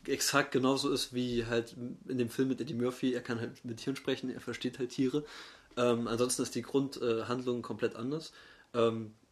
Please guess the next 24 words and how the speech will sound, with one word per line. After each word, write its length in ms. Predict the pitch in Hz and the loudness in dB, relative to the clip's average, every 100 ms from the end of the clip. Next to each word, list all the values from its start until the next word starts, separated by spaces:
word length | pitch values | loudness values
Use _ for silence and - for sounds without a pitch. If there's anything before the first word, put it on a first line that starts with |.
| - | -12
er 140 | 120 | -4
hatte 180 | 117 120 | 0 2
mal, 480 | 123 120 117 110 107 | 4 4 4 2 -2
äh, 140 | - 110 | -2 -2
hat 120 | 117 | -2
das 100 | - 120 | -2 -4
halt 160 | 110 | 0
aufgebaut 680 | 131 143 135 123 131 147 - | 0 0 0 4 6 4 0
und, 520 | - 113 107 - - - | -4 -4 -4 -10 -12 -6
äh, 640 | 113 107 101 110 - - | -4 -4 -6 -10 -16 -16
hat, 380 | 107 113 - - | -8 -8 -8 -10
äh, 320 | - 107 117 | -10 -10 -4
war 120 | - - | 0 2
groß 260 | - 123 | 4 2
angesehen 400 | - 156 151 151 | 4 4 6 6
in 80 | 151 | 4
England, 400 | 143 156 160 151 | 2 0 0 -2
wurde 160 | 120 117 | 0 0
auch 60 | |
von 140 | - 120 | 0 -2
der, 80 | |
äh, 320 | 113 127 110 110 | -2 -4 -8 -8
Queen, 380 | - 139 151 156 - - - - | 0 4 4 0 -10 -14 -16 -14
äh, 260 | - 123 117 | 2 2 2